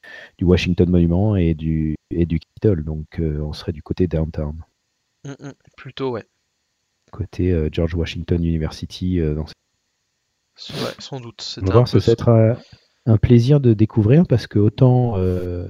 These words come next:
Speaker 1: New York, je connaissais peu, autant Washington, j'y suis jamais allé, je ne connais pas du tout.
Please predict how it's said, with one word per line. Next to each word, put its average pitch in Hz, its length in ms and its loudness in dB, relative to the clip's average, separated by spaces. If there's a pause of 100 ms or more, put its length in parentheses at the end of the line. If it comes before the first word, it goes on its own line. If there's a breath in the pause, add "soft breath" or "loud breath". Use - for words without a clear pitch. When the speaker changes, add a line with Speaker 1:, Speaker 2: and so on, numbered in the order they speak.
(120)
Speaker 1:
New 101 100 -2
York, 110 200 2
je - 100 -12
connaissais 90 260 -4 (120)
peu, 120 140 0 (960)
autant 98 280 0
Washington, 85 540 -2
j'y 92 100 -6
suis - 140 -14
jamais 80 200 -2
allé, 90 160 -2
je 101 100 -10
ne 82 60 -8
connais 78 160 -4
pas 98 100 -6
du 90 100 -10
tout. - 160 -12